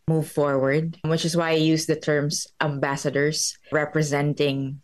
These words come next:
us, not just O F Y, but probably the Philippines on a different level.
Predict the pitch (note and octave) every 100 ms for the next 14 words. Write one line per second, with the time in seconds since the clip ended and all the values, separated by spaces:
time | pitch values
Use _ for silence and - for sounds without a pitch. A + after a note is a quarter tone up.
0 | - D#3 C#3 - - - E3 D#3 - D#3+
1 | - D#3+ D3 - D3 C#3 C#3 D3 E3 C#3+
2 | C#3+ C#3+ C#3+ C3 C3 C#3 - B2 C3 B2+
3 | - - C#3 C3 C3 C#3 C#3 C3 B2 B2+
4 | B2+ B2 C3